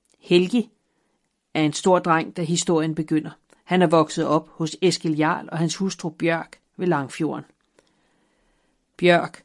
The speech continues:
fra Heden er hustru til Jarl Eskil fra Langfjorden.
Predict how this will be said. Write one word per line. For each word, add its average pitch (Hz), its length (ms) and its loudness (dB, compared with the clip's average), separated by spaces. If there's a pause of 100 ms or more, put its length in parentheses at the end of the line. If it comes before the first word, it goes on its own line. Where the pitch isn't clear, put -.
fra - 180 -6
Heden 175 480 6 (600)
er 208 100 4
hustru 233 420 2 (220)
til 214 160 4
Jarl 190 260 4
Eskil 185 480 0
fra - 180 -4
Langfjorden. 151 640 -2